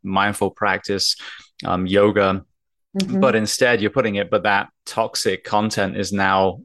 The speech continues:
Speaker 1: exasperating it and, and perforating that bucket even more. And so
Speaker 2: Yeah.
Speaker 1: the more you bleed out from that, that bucket, the more demand there is to fill it with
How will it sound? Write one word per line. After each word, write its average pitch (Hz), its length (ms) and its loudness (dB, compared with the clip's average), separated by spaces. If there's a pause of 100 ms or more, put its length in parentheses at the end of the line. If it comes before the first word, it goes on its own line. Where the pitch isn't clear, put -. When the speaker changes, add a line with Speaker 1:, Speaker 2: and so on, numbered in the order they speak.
Speaker 1:
exasperating 98 880 0
it 92 160 -6
and, 95 100 -6
and 92 240 -6
perforating 98 640 0
that 92 220 -2
bucket 95 300 -2
even 90 260 -4
more. 98 380 0 (380)
And 101 120 -4
so 104 200 4
Speaker 2:
Yeah. 95 60 2
Speaker 1:
the 98 100 0
more 107 340 6
you 98 240 -2
bleed 101 300 2
out 104 560 2
from 92 260 -10
that, 92 300 -6
that 92 180 0
bucket, 98 420 -2
the 98 80 -4
more 95 760 2 (120)
demand 98 480 0
there 90 180 0
is 95 180 0
to 104 100 -4
fill 95 240 0
it 95 160 2
with 92 280 -2